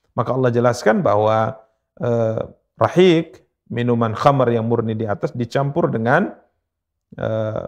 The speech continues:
minuman atau air yang terpancar dari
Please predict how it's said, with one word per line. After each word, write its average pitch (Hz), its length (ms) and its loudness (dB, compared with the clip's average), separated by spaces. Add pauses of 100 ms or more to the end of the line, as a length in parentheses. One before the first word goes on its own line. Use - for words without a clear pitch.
(240)
minuman 123 720 0
atau 113 500 -2
air 151 400 2
yang 123 320 0 (480)
terpancar 120 640 0
dari 113 440 -2